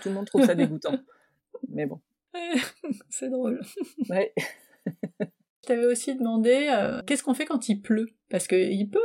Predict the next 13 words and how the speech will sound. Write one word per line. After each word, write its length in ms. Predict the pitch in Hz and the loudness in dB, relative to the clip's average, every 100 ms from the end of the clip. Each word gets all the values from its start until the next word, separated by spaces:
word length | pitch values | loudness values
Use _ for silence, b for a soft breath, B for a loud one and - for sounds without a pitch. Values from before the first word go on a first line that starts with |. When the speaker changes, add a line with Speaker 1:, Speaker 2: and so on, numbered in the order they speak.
| 427 | 4
Speaker 2:
aussi 260 | 269 - 233 | 2 2 0
pleuvoir 420 | 233 208 208 208 | 2 4 4 4
à 80 | 185 | 2
Istanbul. 560 | - 202 190 196 202 - _ _ _ - | 0 -2 0 0 -2 -10 _ _ _ -8
Speaker 1:
Ouais. 260 | 170 160 - _ _ B B B B | 0 0 -2 _ _ B B B B
Bah, 220 | - - | 4 4
tout, 420 | 170 - 269 269 - | 0 0 0 0 -4
tout 80 | 254 | -6
ce 80 | |
qui 60 | 254 | 2
va 60 | 220 | 2
être, 200 | 208 202 | 4 2
euh, 680 | 175 170 165 160 151 147 | 4 4 0 -2 -2 -4